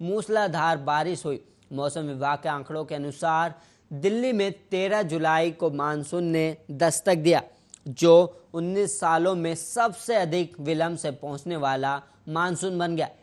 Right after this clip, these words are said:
इतनी देर से मानसून के पहुंचने के बावजूद राजधानी में इस महीने में सोलह बरसात के दिन दर्ज किए गए, जो पिछले चार सालों में सबसे अधिक है। मानसून के शहर में पहुंचने से पहले तीन दिन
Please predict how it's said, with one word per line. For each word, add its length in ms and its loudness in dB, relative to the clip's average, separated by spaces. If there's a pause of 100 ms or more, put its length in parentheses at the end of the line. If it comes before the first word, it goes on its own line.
(140)
इतनी 280 -4
देर 240 0
से 180 -6
मानसून 480 -8
के 100 -8
पहुंचने 460 -10
के 100 -10
बावजूद 640 -4 (680)
राजधानी 680 0
में 200 -2
इस 140 -4
महीने 440 0
में 220 -2
सोलह 580 0
बरसात 640 -2
के 100 -2
दिन 280 -4
दर्ज 240 -2
किए 220 -4
गए, 280 -4
जो 120 -8
पिछले 340 -12 (140)
चार 280 -4
सालों 380 -6
में 180 -8
सबसे 440 -8
अधिक 280 -6
है। 160 -12 (280)
मानसून 500 -6
के 140 -6
शहर 400 -4
में 220 -6
पहुंचने 400 -8
से 140 -8
पहले 500 -6
तीन 340 -6
दिन 300 -6